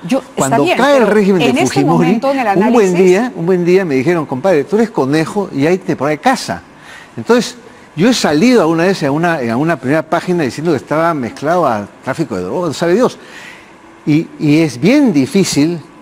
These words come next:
Speaker 2: cuando uno no puede defenderse, ¿no? Eh, aprovecho para decir que me, me da mucha pena lo que le pasa a la,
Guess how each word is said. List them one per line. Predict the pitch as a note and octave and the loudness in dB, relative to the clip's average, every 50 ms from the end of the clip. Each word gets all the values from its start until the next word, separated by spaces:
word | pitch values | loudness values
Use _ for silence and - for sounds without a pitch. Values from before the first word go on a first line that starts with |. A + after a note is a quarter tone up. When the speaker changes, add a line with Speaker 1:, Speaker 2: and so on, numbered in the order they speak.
| - - | -12 -6
Speaker 2:
cuando | - A#2+ A#2 A#2+ C3 E3+ | -4 -2 -2 0 2 2
uno | F3 F3 D#3+ | 2 2 2
no | C#3+ D3+ D#3 | 2 0 0
puede | C#3+ F3+ F#3 F#3 D#3+ | 0 2 2 4 2
defenderse, | A#2 - - F#2+ G2+ C3+ G#3+ C4 G#3+ - - - C3 | 2 0 -2 -4 -2 -2 0 -2 -2 -4 -8 -12 -12
¿no? | E2 F2+ G#2+ D#3+ G3 F#3 - - - - - - - | -10 -8 -8 -8 -10 -10 -14 -20 -20 -20 -20 -16 -10
Eh, | - F#2 F2+ F2 F2 E2+ E2+ E2 E2+ - - - - - - - - - - - - - - - - - - - - - - - | -4 -2 -2 0 0 0 -2 -4 -6 -10 -16 -20 -20 -20 -20 -20 -20 -20 -20 -20 -20 -20 -20 -20 -20 -20 -20 -20 -20 -20 -14 -10
aprovecho | - F2+ - - A2+ C#3 F#3 F3+ - - A#2 F#2+ | -10 -6 -2 0 2 2 2 0 0 -2 -2 -2
para | G2 G2 G2+ | -2 -4 -4
decir | F#2+ G2 - - D3 E3+ F3+ | -4 -4 -2 0 -2 -2 -2
que | D#3+ - F#2+ D#2+ | -4 -10 -10 -12
me, | - C2 E2+ F#2 F#2 F#2 | -10 -10 -10 -10 -8 -8
me | F#2 F#2+ G#2+ | -6 -6 -4
da | A2 A#2 | -4 -2
mucha | A#2+ B2 C#3 C3+ - B2 G#2 | -2 -2 -4 -4 -4 -6 -4
pena | - C3+ C3 C3 C3 B2+ A#2 | -2 -2 -2 -2 -2 -2 -4
lo | G#2 F#2 | -4 -4
que | F#2+ F2+ | -6 -6
le | E2+ F2+ | -8 -6
pasa | E2 - B2 - - B2+ A2 | -6 -6 -6 -4 -4 -4 -4
a | G2+ | -2
la, | F2 F2 F2 E2 E2+ D#2+ | -2 -4 -6 -6 -8 -10